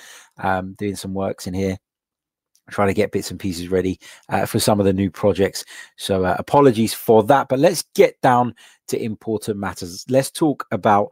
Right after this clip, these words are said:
uh, Raul Sanllehi and the comments that he made at last night's Q and A session. Um, I'm gonna share my screen with you for those of you watching on the video.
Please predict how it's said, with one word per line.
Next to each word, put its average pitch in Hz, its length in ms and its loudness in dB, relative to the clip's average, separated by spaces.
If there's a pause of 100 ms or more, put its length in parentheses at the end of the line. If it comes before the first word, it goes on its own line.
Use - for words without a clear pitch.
(320)
uh, 107 140 -4
Raul 107 420 2
Sanllehi 98 580 -4
and 104 160 -4
the 104 200 -4
comments 139 560 2 (340)
that 113 140 0
he 139 300 4
made 101 320 2
at 107 200 -8
last 113 380 0
night's 110 260 -4 (120)
Q 135 280 0
and 113 120 0
A 113 120 -2
session. 92 480 -8 (340)
Um, 104 440 -4 (420)
I'm 107 80 -10
gonna 123 160 0
share 135 200 2
my 123 120 0
screen 117 320 -2
with 104 120 -2
you 110 120 -4
for - 100 -8
those 104 180 0
of 101 120 -8
you 104 100 -4
watching 104 320 -6
on 104 100 -4
the 101 80 -6
video. 107 460 2